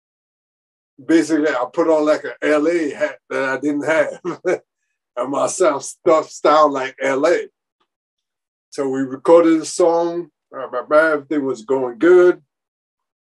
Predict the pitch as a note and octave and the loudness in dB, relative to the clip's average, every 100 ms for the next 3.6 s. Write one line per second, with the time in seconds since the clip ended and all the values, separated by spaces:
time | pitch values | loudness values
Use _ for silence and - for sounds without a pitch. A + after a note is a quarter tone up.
0 | _ B2+ C3 C3 C3 - _ _ G#2+ A#2+ | _ -6 -4 -6 -10 -16 _ _ -6 0
1 | C3+ B2+ C3+ - _ _ _ _ _ _ | 2 2 -2 -8 _ _ _ _ _ _
2 | _ A2 G#2+ - C3 A2+ A#2+ A2 A2+ G#2+ | _ -14 -10 -4 -4 0 -4 -4 -8 -6
3 | B2 A2+ A2 A2 A#2 A2 | -4 -4 -6 -6 -8 -10